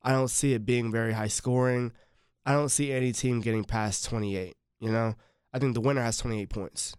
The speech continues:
so I think it goes under. Um, and I think Notre Dame will probably win, but it won't be much. It's gonna be a hard-fought game, so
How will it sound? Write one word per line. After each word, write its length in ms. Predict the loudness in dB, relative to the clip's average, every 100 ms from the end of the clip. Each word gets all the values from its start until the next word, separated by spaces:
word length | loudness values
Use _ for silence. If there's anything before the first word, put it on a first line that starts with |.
| _
so 260 | -4 0 2
I 100 | 0
think 240 | 0 -2
it 80 | -2
goes 240 | -2 -4 -2
under. 400 | -4 -2 -2 -4 _ _ _ -2
Um, 520 | 2 2 2 -2 -6 _ _ _ _ 0
and 80 | 2
I 100 | 2
think 400 | 2 2 0 -6 -2
Notre 260 | 2 2
Dame 480 | 2 2 2 2 2
will 120 | -2
probably 440 | -2 2 2 2 2
win, 420 | 2 2 2 -2 _ _
but 140 | -2 0
it 100 | 2
won't 220 | 2 2
be 100 | 0
much. 280 | 2 0 0
It's 120 | -4
gonna 160 | -4 0
be 100 | 0
a 40 |
hard-fought 460 | 2 0 0 -2 0
game, 320 | 2 2 0
so 320 | -2 -2 -2